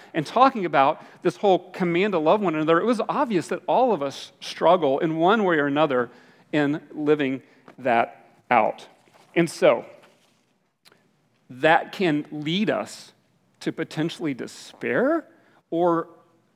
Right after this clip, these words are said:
potentially just giving up and saying, "You know what? I just can't love others like that.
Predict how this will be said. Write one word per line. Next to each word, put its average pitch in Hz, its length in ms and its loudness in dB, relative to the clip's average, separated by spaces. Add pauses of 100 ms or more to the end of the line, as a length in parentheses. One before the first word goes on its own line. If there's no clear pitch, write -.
(240)
potentially 185 460 -4
just 139 220 -6
giving 139 240 0
up 131 160 0
and 131 100 -8
saying, 127 240 -6
"You 139 60 -2
know 151 100 0
what? 147 260 0
I 170 120 -4
just - 340 -8
can't 131 300 -10
love 127 180 -2
others 131 320 -6
like 127 200 -12
that. 120 280 -6